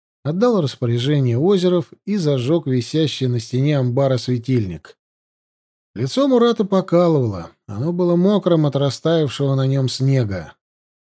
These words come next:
Сознание полностью к нему вернулось, и, испуганно озираясь, он наткнулся на остекленевший взгляд Илькина.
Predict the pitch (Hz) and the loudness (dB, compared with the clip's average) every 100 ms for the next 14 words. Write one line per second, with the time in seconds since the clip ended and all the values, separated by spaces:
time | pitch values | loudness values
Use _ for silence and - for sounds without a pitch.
0 | _ _ - 139 151 180 175 170 135 180 | _ _ 0 2 4 4 6 4 4 4
1 | 185 170 - 147 139 156 156 151 147 165 | 6 4 2 -2 0 2 4 4 4 2
2 | 202 202 185 - 123 131 - 170 170 151 | 4 4 4 2 -2 -2 2 2 2 2
3 | 143 127 143 180 175 - 147 143 147 - | 2 2 2 4 4 2 0 2 0 0
4 | 139 170 175 - 139 135 - 123 135 135 | 0 2 2 2 0 0 -2 -2 0 2
5 | 156 135 139 131 113 123 135 131 127 123 | 0 0 -2 -2 0 0 0 0 -2 -4
6 | - 127 117 95 80 | -2 -2 0 -2 -6